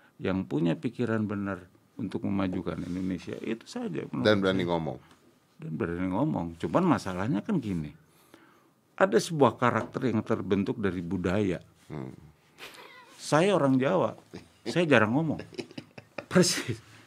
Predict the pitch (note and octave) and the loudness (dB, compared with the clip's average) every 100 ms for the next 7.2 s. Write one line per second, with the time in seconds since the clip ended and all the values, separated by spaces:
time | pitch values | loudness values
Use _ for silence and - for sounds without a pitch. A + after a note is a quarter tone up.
0 | - _ - D3+ G3 D3 F#2 - _ - | -20 _ 4 6 6 4 0 -8 _ 2
1 | B2+ G3 F#3 - - - - _ - F3+ | 4 4 -2 -8 -20 -20 -20 _ -4 -2
2 | F#3 D3+ C#3+ D3+ F#3 D#3+ C3+ C#3 F#3 E3 | 0 0 2 2 0 2 4 4 4 4
3 | C#3 E3+ A#2 G#2 G#2+ A2 A2+ F2 - - | 4 2 2 2 0 0 0 -4 -10 -16
4 | _ - _ _ - _ _ _ _ _ | _ -20 _ _ -20 _ _ _ _ _
5 | _ A2 A2 A#2 A2 A2+ C3 C#3+ B2 - | _ 2 4 4 2 0 0 -2 -6 -10
6 | - - - - F2+ F#2 G2 F2+ - - | -16 -20 -12 -10 -6 -4 -4 -4 -6 -12
7 | A2 | -12